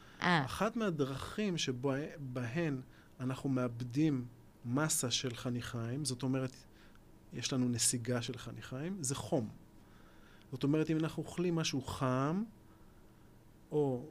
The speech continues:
Speaker 2: אה, משקה חם, אז יכ-, הנסיגה, החניכיים יכולות לסגת,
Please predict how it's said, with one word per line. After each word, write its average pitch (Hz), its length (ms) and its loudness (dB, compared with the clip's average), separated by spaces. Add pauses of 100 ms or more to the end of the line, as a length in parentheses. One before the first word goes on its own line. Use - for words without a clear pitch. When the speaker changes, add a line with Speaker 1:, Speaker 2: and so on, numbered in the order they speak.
Speaker 2:
אה, 127 180 -6
משקה 120 460 2
חם, 139 600 2
אז 151 280 -4 (100)
יכ-, - 240 -6
הנסיגה, 143 680 0
החניכיים 151 800 -2
יכולות 185 340 0
לסגת, 180 680 0